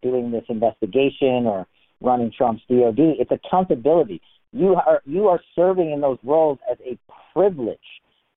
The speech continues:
as an honor to, uh, the American people. You are volunteering to them that I'm going to take on this mantle and tell you the truth.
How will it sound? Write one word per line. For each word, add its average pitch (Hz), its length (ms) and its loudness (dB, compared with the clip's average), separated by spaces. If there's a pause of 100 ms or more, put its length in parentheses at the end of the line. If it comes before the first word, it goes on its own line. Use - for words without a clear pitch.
(100)
as 139 360 4
an 131 200 -4
honor 151 520 -2
to, 131 320 -4
uh, 120 540 6
the 127 140 -4
American 131 340 0
people. 117 360 -2
You 139 180 0
are 143 80 4
volunteering 170 920 0
to 139 100 -4
them 151 280 0
that 120 140 -4
I'm 156 220 -2
going 170 160 0
to 143 180 -6
take 156 200 0
on 156 180 2
this 135 160 -6
mantle 139 420 -2 (220)
and 127 160 -4
tell 170 180 2
you 160 160 4
the 117 140 -4 (140)
truth. - 240 2